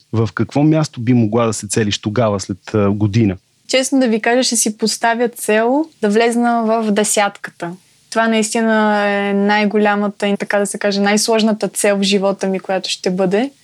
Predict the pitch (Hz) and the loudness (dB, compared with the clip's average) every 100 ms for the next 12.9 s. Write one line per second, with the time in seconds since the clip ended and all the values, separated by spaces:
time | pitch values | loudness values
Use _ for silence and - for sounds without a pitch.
0 | _ - 220 220 226 226 226 226 220 220 | _ -8 -2 2 2 2 2 2 2 2
1 | 214 - 226 214 - 214 226 214 214 202 | 0 -2 -2 0 0 0 0 0 2 4
2 | 196 - - 233 220 226 208 202 - 214 | 2 -2 -2 0 2 2 0 -4 -2 0
3 | 208 202 202 208 202 196 - 190 - 202 | 2 2 2 2 0 -2 -4 -4 0 0
4 | 202 - - - 196 190 190 185 196 185 | 0 -4 -8 -4 0 0 -2 -2 -2 0
5 | - 220 202 190 202 202 - 190 170 196 | 0 2 2 0 0 0 0 -4 -2 -2
6 | 196 190 196 185 185 185 196 190 - - | -2 -2 -2 0 0 0 0 0 -2 -2
7 | 185 180 180 180 - _ 131 131 107 139 | -2 0 -2 -4 -10 _ 2 2 -2 -2
8 | 160 202 226 208 202 160 - 165 147 143 | 0 0 0 0 0 0 2 2 4 2
9 | - 123 123 123 117 110 113 113 107 101 | 0 2 2 2 0 0 0 0 0 -2
10 | - 110 110 101 95 104 101 98 92 147 | 0 2 2 0 -2 0 0 0 0 0
11 | 156 - 139 120 131 156 156 127 113 127 | 0 0 -4 2 2 2 2 0 2 0
12 | 131 113 123 - 101 101 - 104 | 0 0 -2 -2 -4 -4 -2 -2